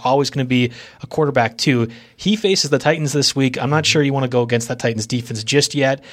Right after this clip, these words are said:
Speaker 1: um,
Speaker 2: Mm-hmm.
Speaker 1: but there is always that garbage time production element that could factor in.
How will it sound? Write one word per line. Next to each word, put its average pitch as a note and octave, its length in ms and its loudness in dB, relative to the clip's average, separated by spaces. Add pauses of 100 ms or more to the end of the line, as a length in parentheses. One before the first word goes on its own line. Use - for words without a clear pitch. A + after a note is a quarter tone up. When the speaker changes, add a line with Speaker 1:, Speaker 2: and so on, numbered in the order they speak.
(280)
Speaker 1:
um, B2 80 -2 (280)
Speaker 2:
Mm-hmm. G#2+ 80 -4
Speaker 1:
but C#3 180 -2
there D3+ 180 2
is F3 140 2
always D3 320 2
that D3+ 180 0
garbage C#3+ 360 0
time C#3+ 160 0
production C3 400 0
element B2 300 0
that A#2+ 140 -4
could A2+ 200 -4
factor A#2 320 -4
in. G2+ 100 -8